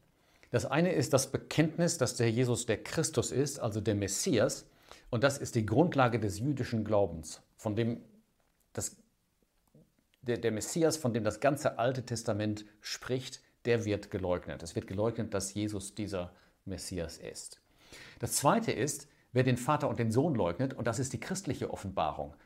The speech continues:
dass Gott ein Gott der Liebe ist, der sich offenbart hat in seinem Sohn, den er gesandt und gegeben hat am Kreuz.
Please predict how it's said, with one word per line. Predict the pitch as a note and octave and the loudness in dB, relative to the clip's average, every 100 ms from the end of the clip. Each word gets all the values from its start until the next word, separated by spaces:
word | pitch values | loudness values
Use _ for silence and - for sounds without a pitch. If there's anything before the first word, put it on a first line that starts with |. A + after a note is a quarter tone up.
| _ | _
dass | G#2+ - | -8 0
Gott | D#3 D#3 - | 4 4 2
ein | A2+ G#2+ | -8 -4
Gott | C#3 D3 A#2 | 0 0 0
der | |
Liebe | G#2+ C#3+ C3+ | 0 0 -2
ist, | - A#2 - | -6 -8 -6
der | G#2+ | -6
sich | G#2+ A2 | -4 -6
offenbart | - - F#2+ G2+ C3 B2 | -10 -10 -2 -2 -2 -2
hat | A#2+ - | -6 -4
in | C3 A#2 | -4 0
seinem | G#2+ G2+ F#2+ | 0 -2 -4
Sohn, | A2 B2+ C3 | -2 0 0
den | A2 A2 | -2 -6
er | A2 | -10
gesandt | G#2+ F#2 G#2+ C3 C3 | -8 -6 -2 -2 -4
und | A2+ A2 | -8 -6
gegeben | G2 A2 A2 G2 | -4 -2 -2 -2
hat | F#2 - - - _ | -6 -10 -20 -20 _
am | F#2+ F2+ | -8 -6
Kreuz. | - F#2 - - | -6 -6 -6 -12